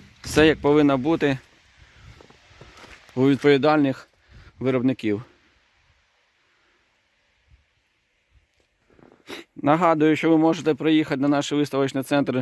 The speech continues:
в С М Т Гостомель, Київська область, подивитися. У нас є два метри, три метри, чотири метри, Веган, Титан.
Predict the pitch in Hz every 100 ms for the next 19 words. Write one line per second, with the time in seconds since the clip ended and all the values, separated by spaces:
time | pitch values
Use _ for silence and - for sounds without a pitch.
0 | 120 127 135 135 135 131 - 175 180 170
1 | 156 _ - 147 135 - 139 131 127 -
2 | _ - 143 131 135 170 170 170 151 156
3 | - _ _ _ _ _ _ _ _ _
4 | _ _ _ - 120 135 - 135 143 127
5 | - _ 110 123 156 160 151 - 143 135
6 | 147 151 147 143 143 151 143 _ _ _
7 | _ _ - 123 - 151 151 143 143 139
8 | - 135 135 - _ _ _ _ - 127
9 | 160 156 143 - 127 151 165 151